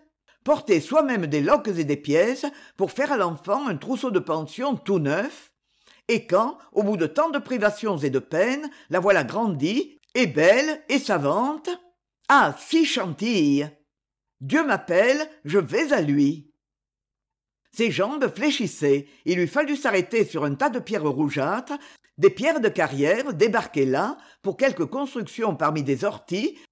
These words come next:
et de ces grandes plantes qui gardent l'eau de pluie dans leurs calices, verts comme des coupes de poison.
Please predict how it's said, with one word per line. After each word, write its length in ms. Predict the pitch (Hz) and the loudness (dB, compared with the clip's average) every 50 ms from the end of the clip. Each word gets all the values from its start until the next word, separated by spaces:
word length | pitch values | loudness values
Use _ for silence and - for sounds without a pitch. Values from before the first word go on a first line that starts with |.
| _ | _
et 120 | - 262 247 | 0 2 4
de 80 | 190 | 2
ces 160 | 175 180 - - | 2 0 0 -2
grandes 320 | - 175 262 285 214 170 | 0 0 0 2 0 0
plantes 500 | - - 139 139 165 196 233 277 285 311 302 - - - _ - | -2 -2 -4 -2 -2 0 -2 -2 -4 -8 -10 -12 -14 -20 _ -12
qui 100 | 180 170 | -6 -2
gardent 320 | 156 254 262 151 143 147 | 2 2 2 2 0 0
l'eau 200 | 139 147 220 285 | 0 0 0 0
de 120 | 208 208 | 2 2
pluie 320 | 185 - - 165 247 277 254 | 0 0 -2 -6 -4 -4 -2
dans 120 | 208 151 | -2 -2
leurs 200 | 143 147 143 - | -2 -4 -6 -4
calices, 560 | - 196 165 139 135 143 180 240 269 - - 302 294 - - _ - | -2 0 0 2 2 0 0 -2 -4 -6 -6 -8 -8 -10 -14 _ -16
verts 400 | 110 117 135 185 247 302 302 - | -6 0 2 2 2 2 0 -4
comme 200 | - 240 214 170 | -4 -4 -2 -2
des 160 | 147 156 - | -2 -4 -4
coupes 300 | - - 285 294 - 349 | -4 -4 -6 -6 -4 -4
de 80 | 294 269 | -4 -4
poison. 680 | - - 196 175 151 127 131 127 127 123 120 131 151 | -2 0 0 0 0 0 -2 -4 -4 -4 -8 -10 -14